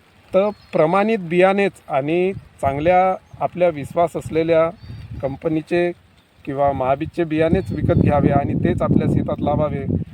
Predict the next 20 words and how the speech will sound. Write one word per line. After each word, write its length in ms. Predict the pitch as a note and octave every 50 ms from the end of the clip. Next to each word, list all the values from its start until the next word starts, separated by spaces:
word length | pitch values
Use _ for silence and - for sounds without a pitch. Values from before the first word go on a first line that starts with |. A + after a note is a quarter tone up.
| - - -
म्हणजे 220 | D3+ C#3 D#3+ E3
जेणेकरून 560 | D3 D#3 D3+ D3+ E3+ F3 - F3+ F#3 G3+ G3
आपल्याला 500 | F3 D3+ C3 - E3+ F3 F3 F3+ F#3 F#3
उत्पन्न 540 | F#3+ E3+ - D3+ - _ - G3+ F#3 G3 G3
येईल 340 | G3 F#3+ F#3 F#3+ G3 - - - - - - _ - _ _ - - - -
ते 220 | E3+ E3+ F#3 F#3 F#3 - _ _ _ -
फार 140 | D#3+ E3+ F3 - _ _ - - - - - - - -
छान 240 | C#3 D3 E3 E3
येईल. 360 | D#3+ D3 C3+ C3 - - - - _ _ _ - -
कारण 180 | D#3 C#3 D3+
का 100 | D#3 E3
बियाण्याची 540 | D#3 C#3 C#3 C#3+ D#3+ E3+ F3+ F#3+ F3+ - G#3
निवड 300 | F#3 F#3 F#3 F#3+ G3+ G3 F#3
आणि 180 | F3 F3+ F#3+
वाणाची 400 | F3+ D#3 C#3 C#3+ E3 E3+ - F#3+
निवड 300 | F3+ F3+ F3+ F3+ F#3 F3
ही 120 | E3 F3+ F3+
फार 240 | - - D#3+ D#3
महत्त्वाची 520 | D#3 D3 C#3 C#3+ - E3 F3 E3+ - G3 F3+
असते, 380 | F3 - - - E3 D#3 D#3